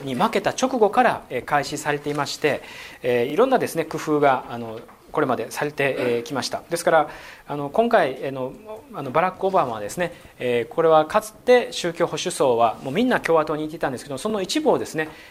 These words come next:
えー、きちんと取り込めるだけのですね、もう準備をこれしてきていますね。特に彼は黒人初のですね、大統領になるかならないかってことを言われていますけども、えー、かつてですね、黒人、例えば南部のですね、えー、州っていうのは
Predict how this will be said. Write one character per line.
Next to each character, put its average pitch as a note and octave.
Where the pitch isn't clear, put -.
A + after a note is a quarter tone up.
え B2+
ー、 -
き -
ち -
ん F3
と D3+
取 D3+
り D3+
込 E3
め D#3+
る E3
だ E3+
け E3+
の F#3
で C3
す -
ね、 D3
も C3
う -
準 D#3+
備 B2+
を G#2+
こ A2+
れ G#2
し -
て G3
き G3+
て F#3+
い F3
ま D#3+
す -
ね。 G3
特 A3+
に D#3+
彼 F#3
は D3
黒 G3
人 G3+
初 -
の G3+
で A#2
す -
ね、 F3
大 D#3
統 E3
領 B2+
に C3+
な C3
る E3+
か F3
な C3+
ら D3+
な D3
い B2
か A#2+
っ -
て -
こ B2
と A#2+
を -
言 C3+
わ D3+
れ D3
て D3
い D3
ま C#3+
す -
け -
ど A2+
も、 B2
え B2+
ー、 A#2+
か C#4
つ C#4
て C4+
で D3
す -
ね、 C3
黒 G3
人、 F#3+
例 F#3+
え -
ば G3+
南 B3+
部 F#3
の C3
で G#2+
す -
ね、 D3
え C3+
ー、 -
州 G#3+
っ E3
て A#2+
い C#3
う B2+
の A#2
は B2